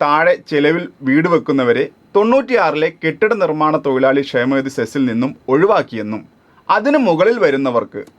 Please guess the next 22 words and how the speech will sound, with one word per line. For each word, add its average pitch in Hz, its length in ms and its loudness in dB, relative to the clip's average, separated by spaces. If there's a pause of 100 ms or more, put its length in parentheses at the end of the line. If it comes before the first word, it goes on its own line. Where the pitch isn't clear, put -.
(120)
അതായത് 147 380 2 (420)
പത്ത് 220 320 -2
ലക്ഷത്തിന് 214 380 0 (100)
മുകളിൽ 175 320 2 (200)
വീട് 165 260 2
വെക്കുന്നവർക്ക് 139 600 -2 (420)
ഒരു 277 180 4
ശതമാനം 170 500 0 (120)
സെസ് 156 340 -2
അടക്കണമെന്നും 131 600 -2 (180)
മന്ത്രി 117 320 0
വ്യക്തമാക്കിയിട്ടുണ്ട്. 101 800 -6 (520)
അതായത് 160 400 0 (640)
യു 220 100 2 (120)
ഡി 302 100 2
എഫ് - 140 -4
സർക്കാരിൻ്റെ 180 500 0 (160)
കാലം 143 380 0
മുതൽക്ക്, 104 340 -8 (680)
അതിലും 269 320 0
പിന്നോട്ട് 180 440 0
പോയാൽ 101 280 -2